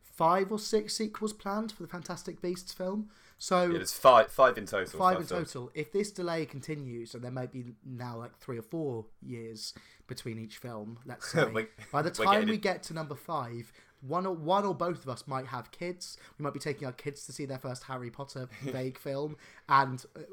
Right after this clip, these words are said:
Speaker 1: as soon as I thought about that, my world slightly ended. <laughs> Not
Speaker 2: Mate,
Speaker 1: sure
Speaker 2: to
Speaker 1: about
Speaker 2: be
Speaker 1: it.
Speaker 2: honest, to be honest, even if it takes about twenty years for them to complete the Fantastic Beasts series, we probably still won't have seen Avatar two. <laughs> So, you know.
Speaker 1: <laughs>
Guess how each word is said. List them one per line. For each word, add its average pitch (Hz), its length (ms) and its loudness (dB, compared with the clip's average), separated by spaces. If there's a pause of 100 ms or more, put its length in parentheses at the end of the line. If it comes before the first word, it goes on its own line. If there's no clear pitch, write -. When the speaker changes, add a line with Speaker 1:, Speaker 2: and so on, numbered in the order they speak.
Speaker 1:
as - 100 -4
soon 185 140 0
as 180 80 -4
I 180 80 0
thought 175 200 -2
about 143 240 0
that, 127 280 -2
my 127 100 -6
world 123 300 -6
slightly 127 380 -8
ended. 131 320 -12 (460)
<laughs> - 140 2 (1000)
Not 165 140 4
Speaker 2:
Mate, 127 140 10
Speaker 1:
sure 135 120 -2
Speaker 2:
to 117 60 -2
Speaker 1:
about 120 80 -2
Speaker 2:
be 139 80 6
Speaker 1:
it. 156 40 10
Speaker 2:
honest, 135 240 8 (280)
to - 100 -6
be 139 80 8
honest, 123 240 4
even 131 260 0
if 110 100 -12
it 110 100 -8
takes 104 240 -2
about 98 180 2
twenty 92 240 -4
years 90 320 -2
for - 100 -10
them 87 140 -4
to - 100 -14
complete 90 440 -8
the 87 40 -10
Fantastic 90 540 -8
Beasts 90 260 -4
series, 80 300 -4
we 95 80 -6
probably 95 360 -6
still 98 240 -2
won't 87 180 -4
have 76 80 -10
seen 87 260 -4
Avatar 85 500 -4
two. 80 360 -6
<laughs> - 40 -20
So, - 160 -4 (300)
you 269 360 12
know. 254 240 12
Speaker 1:
<laughs> 226 40 12